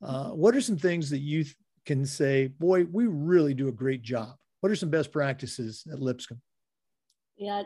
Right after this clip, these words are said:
Speaker 2: Jake, first I'd have to tell you that we have tremendous coaches. I mean, I just can't tell you,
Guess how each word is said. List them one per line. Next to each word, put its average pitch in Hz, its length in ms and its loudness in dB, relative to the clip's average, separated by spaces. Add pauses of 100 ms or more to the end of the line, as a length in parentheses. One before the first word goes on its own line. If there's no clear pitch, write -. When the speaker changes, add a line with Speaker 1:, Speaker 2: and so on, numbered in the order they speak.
Speaker 2:
Jake, 247 320 -2
first 277 240 0
I'd 226 100 2
have 226 200 2
to 220 60 -2
tell 214 220 0
you 208 140 2
that 196 160 0
we 233 160 2
have 208 200 4
tremendous 185 520 -4
coaches. 170 720 -8
I - 20 -10
mean, 190 180 -4
I 196 200 0
just 196 340 -6
can't 202 320 -4
tell 202 180 0
you, 196 380 -4